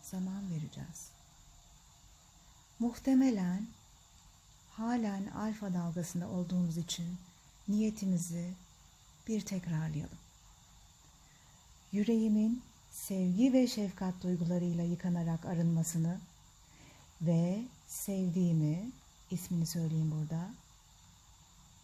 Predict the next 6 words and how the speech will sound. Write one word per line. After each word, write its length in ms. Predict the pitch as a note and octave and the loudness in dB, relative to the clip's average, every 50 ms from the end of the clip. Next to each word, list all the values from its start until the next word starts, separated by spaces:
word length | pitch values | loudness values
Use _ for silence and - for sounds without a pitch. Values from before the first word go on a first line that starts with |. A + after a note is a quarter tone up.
| - - - - - - | -20 -20 -20 -14 -6 -4
ihtiyaç 640 | F#3 D#3+ - - - F3+ F3+ F#3+ A#3 B3 - - - | -4 -4 -4 -4 -4 -2 -2 -2 -2 -4 -4 -2 2
duyduğu 400 | C4 B3 A3 G#3+ A3 G#3+ G3 F#3 | 2 2 4 2 2 0 0 -2
bu 80 | G3 | -4
sıcacık 540 | F#3 - A3+ A3 - G#3+ G3+ G3+ G3+ G3 - | -4 -2 -2 0 0 0 -2 -2 -4 -6 -4
güvenli 420 | - F#3+ F3+ F#3 F#3 F#3 F#3 F#3 | -2 0 0 2 2 0 0 -2
enerjiyle 880 | - - F#3 F3+ F3+ F3+ F3+ F3+ F3 E3 F3 E3 E3 D#3 D#3+ E3 E3 E3+ | -2 -2 0 0 2 2 2 2 2 0 0 0 0 0 0 0 -2 -2